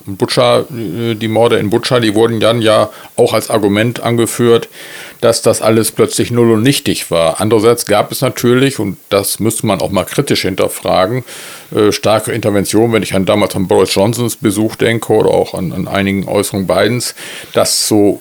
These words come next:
wahnsinnig forciert, äh, es auch nicht wurde, diese Ideen von Zelensky, die er anfangs noch vorgetragen hatte, dann wieder zurückgenommen hat natürlich,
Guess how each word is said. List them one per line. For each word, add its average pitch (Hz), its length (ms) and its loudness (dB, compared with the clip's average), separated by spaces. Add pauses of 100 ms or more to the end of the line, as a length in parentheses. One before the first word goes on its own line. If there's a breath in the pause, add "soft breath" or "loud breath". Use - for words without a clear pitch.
wahnsinnig 123 520 2
forciert, 113 720 0
äh, 113 100 2
es - 160 -4
auch 113 160 2
nicht 107 200 0
wurde, 117 380 2
diese 110 280 -2
Ideen 104 380 0
von 104 200 -2
Zelensky, 98 480 0
die 104 100 2
er - 140 0
anfangs 123 360 0
noch 95 120 -4
vorgetragen 95 720 0
hatte, 110 300 -4 (440 loud breath)
dann 110 160 0
wieder 107 180 2
zurückgenommen 104 640 0
hat 87 160 -4
natürlich, 98 640 0